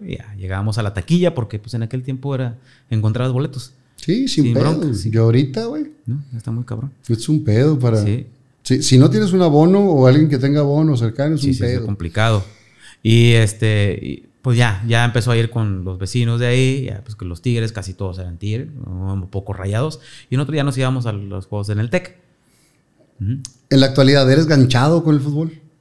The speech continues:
Speaker 1: Desde que, este, empecé a narrar, no lo soy tanto. Este,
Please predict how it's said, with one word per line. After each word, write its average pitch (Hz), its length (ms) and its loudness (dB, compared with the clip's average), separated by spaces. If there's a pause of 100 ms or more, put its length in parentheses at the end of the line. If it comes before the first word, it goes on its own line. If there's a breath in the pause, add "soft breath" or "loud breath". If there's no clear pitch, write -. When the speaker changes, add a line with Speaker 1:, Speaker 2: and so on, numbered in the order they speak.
(1700 soft breath)
Speaker 1:
Desde 190 360 2
que, 202 120 0
este, 196 200 0
empecé 185 280 0
a - 20 2
narrar, 269 580 0
no 165 440 0
lo 202 100 -2
soy 190 200 -6
tanto. 175 360 -2 (680)
Este, 104 1000 -6